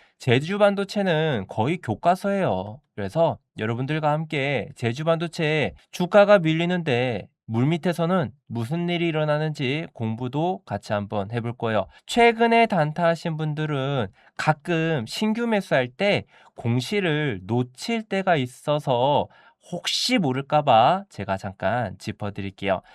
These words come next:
제주 반도체는 최근에 주가가 급등하기 전에 제가 매수하자는 자리로부터 급등의 퍼센트가 투경선을 건드렸어요. 그래서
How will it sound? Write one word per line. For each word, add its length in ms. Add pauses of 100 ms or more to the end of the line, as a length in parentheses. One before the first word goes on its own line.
(160)
제주 320
반도체는 800
최근에 480
주가가 640
급등하기 840
전에 540 (220)
제가 480 (120)
매수하자는 840
자리로부터 800 (400)
급등의 520
퍼센트가 840 (120)
투경선을 920
건드렸어요. 960
그래서 400